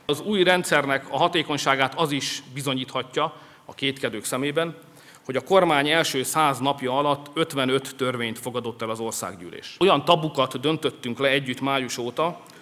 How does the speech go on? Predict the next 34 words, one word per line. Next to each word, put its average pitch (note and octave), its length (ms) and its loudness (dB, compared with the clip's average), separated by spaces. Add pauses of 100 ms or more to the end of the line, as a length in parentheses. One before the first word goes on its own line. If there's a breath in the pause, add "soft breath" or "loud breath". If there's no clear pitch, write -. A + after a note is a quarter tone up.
(160 loud breath)
amelyeket C#3 680 2
csak D3 180 0
egy C#3 140 2
akkora D#3 360 2
nemzeti C#3 400 0
egység C3+ 300 -4
képes C3 360 -4
ledönteni, B2+ 600 -4 (340 loud breath)
mint C3+ 220 -4
ami C3 160 -2
létrejött C3 680 -6 (640)
ez B2+ 140 -6
év A#2+ 160 -8
áprilisában. F2+ 760 -6 (120)
Első F#3+ 280 4
intézkedéseink C3+ 880 -2
között C#3+ 280 -2
volt C3 200 -4
a C3 60 -4
politikusok C3 640 -4
számának C3+ 600 0 (180)
felére A2+ 640 -4 (100)
csökkentése. - 720 -10
Nekünk - 280 2
súlyos G#3+ 360 4
adósságunk D3+ 640 2
halmozódott C#3+ 600 2
föl E3 200 2
a C#3 40 2
határon C3+ 480 2
túlélő C3+ 380 2
magyar C3+ 300 0
nemzettársaink B2 800 -2
felé, D#3 380 0